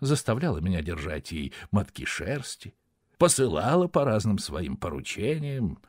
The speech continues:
таскала меня за собой по лавкам в качестве провожатого и добровольного носильщика. Я целые дни проводил около неё. Каждый раз, когда капитан, возвращаясь со службы,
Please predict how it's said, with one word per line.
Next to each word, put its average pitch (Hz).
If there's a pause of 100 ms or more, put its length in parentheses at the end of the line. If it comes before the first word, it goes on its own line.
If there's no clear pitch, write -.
(280)
таскала 117
меня 85
за 73
собой 67
по -
лавкам 73
в -
качестве - (200)
провожатого 90
и 95
добровольного 67
носильщика. - (1000)
Я 71
целые 73
дни 60
проводил 60
около 67
неё. 69 (1000)
Каждый 73
раз, 85
когда 62
капитан, 80
возвращаясь 69
со 76
службы, 73